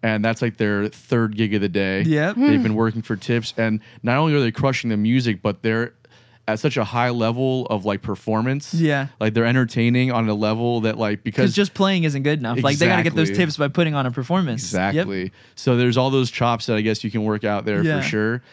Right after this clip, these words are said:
Speaker 1: And if that's the grind that you want, then Nashville is, like, no better place to learn all those things.
Speaker 2: Yeah.
Speaker 1: But, like, you know, for, and it's also great for songwriting. I mean, there's,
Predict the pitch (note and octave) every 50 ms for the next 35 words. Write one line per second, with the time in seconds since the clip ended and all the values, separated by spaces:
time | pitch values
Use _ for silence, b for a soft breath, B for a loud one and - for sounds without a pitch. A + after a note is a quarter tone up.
0 | B B B A#2+ B2+ B2 C#3 D3 - D3+ B2+ B2 C3 B2+ B2+ B2+ B2 A#2 A2+ G#2+
1 | G2+ A2+ A#2+ A#2+ A2 - A2 G2 G2+ G2+ G#2 A2 A2 - - G#2 G#2+ G2 G2 F2+
2 | G2+ G2 G2+ G2+ F#2+ G#2 G2 G2 F#2 - - G2 F#2+ G2 - - F2 F#2 F#2+ G2
3 | G2 F#2+ F2 F2 F2+ F2 E2+ - D#2+ - D#3+ D#3+ D#3+ D3+ C#3+ B2+ A#2 B B B
4 | B _ B2+ B2 A#2+ A#2+ A#2 A2 G#2+ - - B2 A#2+ A2+ G#2+ - A#2+ - - B
5 | B B B B - B2 A2+ C#3+ C#3+ D3 C#3 D3 C3 A#2 B2+ B2 B2 - B2+ A#2
6 | - - A#2 A#2 A#2 A#2 A2+ A2 G#2+ G#2+ G#2+ G#2+ G#2 G#2+ A2 A2+ A2+ A2+ A2+ B2+
7 | D3 D#3+ D3 B2+ C3